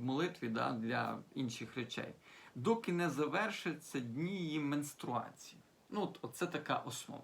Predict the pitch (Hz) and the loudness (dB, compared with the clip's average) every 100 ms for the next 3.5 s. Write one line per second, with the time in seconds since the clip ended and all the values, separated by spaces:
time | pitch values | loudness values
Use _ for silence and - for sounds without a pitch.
0 | - - - - - - - - - - | -14 -20 -20 -20 -20 -20 -20 -20 -20 -20
1 | - - - - - - - - - 151 | -16 -12 -12 -14 -16 -18 -18 -20 2 8
2 | 170 143 - - 117 120 160 285 - 190 | 10 10 6 -4 -4 0 2 2 2 2
3 | 170 180 190 185 160 | 4 4 4 2 0